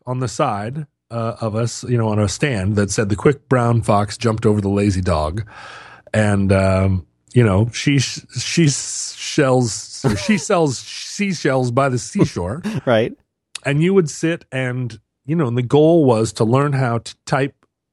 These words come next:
Speaker 1: learn, you know, to type without looking at your fingers. You would sit and read the document and type and fill up a page, typing along with the book,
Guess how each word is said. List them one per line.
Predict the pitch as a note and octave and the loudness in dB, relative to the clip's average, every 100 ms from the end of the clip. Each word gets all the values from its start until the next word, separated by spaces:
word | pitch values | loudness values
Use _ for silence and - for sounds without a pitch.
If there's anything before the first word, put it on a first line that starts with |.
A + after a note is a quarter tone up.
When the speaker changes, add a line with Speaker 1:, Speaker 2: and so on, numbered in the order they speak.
| _ _ - | _ _ -2
Speaker 1:
learn, | C#3 C3+ C3 _ | 0 0 -6 _
you | D3 | -2
know, | A#2 G2+ | 0 -2
to | - C#3 | 0 0
type | A2 - F#3 F3 | 0 -2 0 2
without | D3+ B2+ | 0 2
looking | C3 | 0
at | A#2+ | -2
your | F#2+ | -8
fingers. | F2+ D#2 - - _ _ _ _ _ _ _ | -12 -16 -20 -20 _ _ _ _ _ _ _
You | A2 A2 | -2 0
would | G#2+ G2+ | -2 0
sit | C3+ C3 | 0 2
and | A2+ G2+ | 0 -2
read | A#2 C3 C3 | 0 0 2
the | |
document | C3 A#2 G2+ G#2 G2+ G#2 | 2 2 0 -2 -4 -4
and | G2 F#2+ F#2+ | -2 -2 0
type | A#2+ A2 A2+ - _ _ _ _ - _ - | 2 0 0 -14 _ _ _ _ -16 _ -4
and | G2+ G2+ F#2+ _ _ _ _ | -2 -2 -6 _ _ _ _
fill | - C3 | 0 2
up | C3+ B2+ | 4 0
a | |
page, | - G#2+ F#2+ F#2+ F#2+ - - _ _ _ _ _ - | 0 0 2 -2 -6 -14 -18 _ _ _ _ _ -4
typing | G#2+ A2+ | -2 0
along | A2+ G#2+ G#2+ | 2 2 2
with | G#2+ | 0
the | |
book, | F#2 F#2+ F2+ | -4 -2 -2